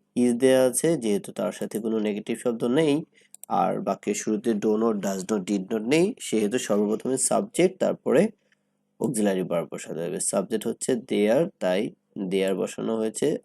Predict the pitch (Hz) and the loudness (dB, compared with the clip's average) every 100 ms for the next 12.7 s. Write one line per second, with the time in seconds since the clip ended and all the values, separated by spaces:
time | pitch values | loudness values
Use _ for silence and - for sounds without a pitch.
0 | - - 104 101 107 107 101 107 107 113 | -12 -8 -4 0 2 2 2 0 -2 -4
1 | 107 - 120 120 _ - - _ _ - | -6 -2 0 -2 _ -20 -20 _ _ -2
2 | 127 139 170 - _ _ - - - 104 | 4 6 6 0 _ _ -20 -20 -2 2
3 | 104 - 117 113 113 120 131 131 131 135 | 2 2 4 4 4 0 0 -2 2 2
4 | 127 - 156 165 95 95 95 95 101 98 | 2 2 0 2 0 0 0 0 -2 0
5 | 107 95 113 160 - 110 120 120 113 143 | -2 2 2 2 0 2 4 6 4 0
6 | - 95 92 101 95 98 98 - 104 101 | -2 -4 -2 -2 -2 0 -2 -2 -2 0
7 | 95 107 117 - - _ _ _ - 113 | 0 -2 -2 -6 -20 _ _ _ -4 0
8 | 120 165 196 - 127 117 - 110 110 104 | 2 2 0 -2 -2 -2 -2 0 2 2
9 | 107 131 139 147 143 180 98 95 - 107 | -2 -2 0 -2 0 -2 0 -6 -2 -4
10 | 107 156 269 _ - _ - 107 92 120 | 0 0 0 _ -20 _ -6 -4 -2 2
11 | 180 - - _ _ - - 113 104 - | 2 0 -20 _ _ -14 -4 -2 0 -2
12 | _ _ _ _ - - | _ _ _ _ -2 -2